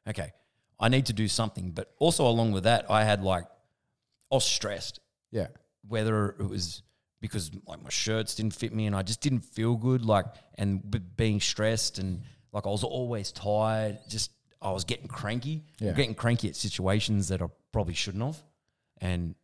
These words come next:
Speaker 1: and I, I recognized that and I'm like, <sighs> when,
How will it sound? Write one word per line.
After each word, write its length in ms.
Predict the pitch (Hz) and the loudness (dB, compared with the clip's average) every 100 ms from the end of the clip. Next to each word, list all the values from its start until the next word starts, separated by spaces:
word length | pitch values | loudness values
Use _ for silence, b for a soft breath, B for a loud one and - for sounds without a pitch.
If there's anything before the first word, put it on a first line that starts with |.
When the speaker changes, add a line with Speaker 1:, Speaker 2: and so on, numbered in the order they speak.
| _ 107 | _ -2
Speaker 1:
and 100 | 104 | 0
I, 100 | 90 | 2
I 340 | 117 113 101 98 | 4 4 2 -2
recognized 520 | 120 131 120 104 92 | -2 0 -2 -2 0
that 120 | 104 | -2
and 80 | 101 | 0
I'm 160 | 98 92 | 0 0
like, 180 | 90 - _ | -2 -4 _
<sighs> 60 | B B B _ _ _ _ _ _ - | B B B _ _ _ _ _ _ 0
when, 220 | 123 | 2